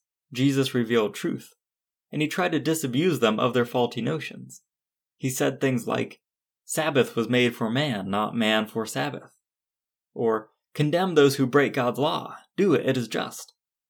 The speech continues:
But only let the person who is faultless carry out the sentence."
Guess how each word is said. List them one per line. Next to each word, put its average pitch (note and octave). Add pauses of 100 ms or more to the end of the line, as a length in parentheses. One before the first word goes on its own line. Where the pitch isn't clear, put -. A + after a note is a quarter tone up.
(300)
But -
only G3
let G3
the G3
person E3+
who C#3
is C3+
faultless A2
carry A2+
out G#2+
the B2+
sentence." -